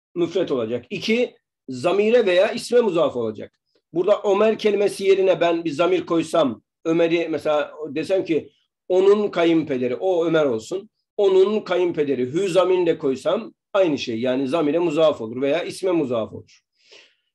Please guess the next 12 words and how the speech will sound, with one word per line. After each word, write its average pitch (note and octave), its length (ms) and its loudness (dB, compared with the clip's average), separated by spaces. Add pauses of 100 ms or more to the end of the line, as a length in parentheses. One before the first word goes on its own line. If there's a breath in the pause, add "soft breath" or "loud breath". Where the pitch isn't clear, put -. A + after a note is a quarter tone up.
(240)
Zamire G#3+ 400 4
veya A3 180 4
isme A3 240 0
muzaf E3 320 2
olacak, G#3+ 300 -4
tamam. E3+ 420 -2 (300)
Hamu B3+ 420 2
kelimesi, D3 720 0 (100)
küçültme F#3+ 500 0
ismi F#3+ 240 0
dediğimiz E3 580 -2
hamunun D#3+ 680 -2